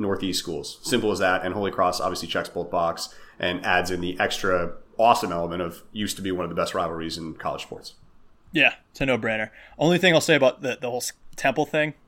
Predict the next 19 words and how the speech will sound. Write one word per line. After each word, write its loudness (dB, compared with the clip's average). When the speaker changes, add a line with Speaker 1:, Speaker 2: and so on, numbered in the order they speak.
Speaker 2:
um, 0
is -8
when -4
we 2
scheduled -2
Temple 0
back, 0
like, -14
three -6
years -2
ago, 0
they 0
were 0
coming -2
off 2
a, -2
uh, -2
uh, -2
a -4